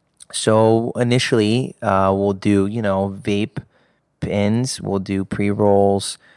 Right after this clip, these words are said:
we'll probably do, like, custom gummies, um, A plus flower. Um, those would be the, kind of the start,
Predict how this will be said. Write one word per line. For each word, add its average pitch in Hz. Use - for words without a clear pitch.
we'll 95
probably 95
do, 95
like, 92
custom 101
gummies, 107
um, 90
A 95
plus 90
flower. 92
Um, 87
those 92
would 87
be 87
the, 90
kind 90
of 85
the 87
start, -